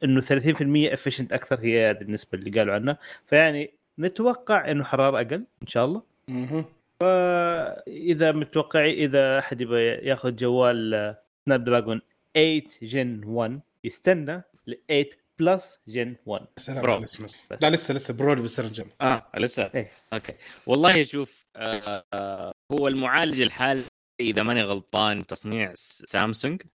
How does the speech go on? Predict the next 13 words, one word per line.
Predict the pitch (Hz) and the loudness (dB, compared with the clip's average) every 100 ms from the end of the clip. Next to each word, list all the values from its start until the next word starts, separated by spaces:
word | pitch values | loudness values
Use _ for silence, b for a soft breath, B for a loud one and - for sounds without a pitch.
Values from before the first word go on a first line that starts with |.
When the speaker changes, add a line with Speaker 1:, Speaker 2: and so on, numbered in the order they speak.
| _ - | _ -2
Speaker 3:
اللي | 98 | 2
هو | 98 101 | 4 4
السناب | 95 92 80 85 - 104 101 - | 4 0 -6 -4 -2 2 0 0
دراجون | - 101 101 101 90 - _ _ 90 92 90 - | 2 2 2 -4 -8 -14 _ _ -8 -8 -8 -2
ايت | 98 98 - - - - | 0 0 -4 -12 -18 -4
بلس. | 98 110 - - - _ _ - | -2 -2 -4 -10 -12 _ _ 0
Speaker 2:
لا. | 147 - - - | 0 0 -8 -6
Speaker 3:
آه، | 101 87 95 | 0 2 2
عفوًا، | 104 110 113 | 2 0 0
Speaker 2:
ايت | 95 | 0
Speaker 3:
ايت. | 123 143 156 - _ 120 | 2 2 2 -4 _ -8
Speaker 2:
جن | 123 131 | -2 0
وان. | 123 107 | 0 -8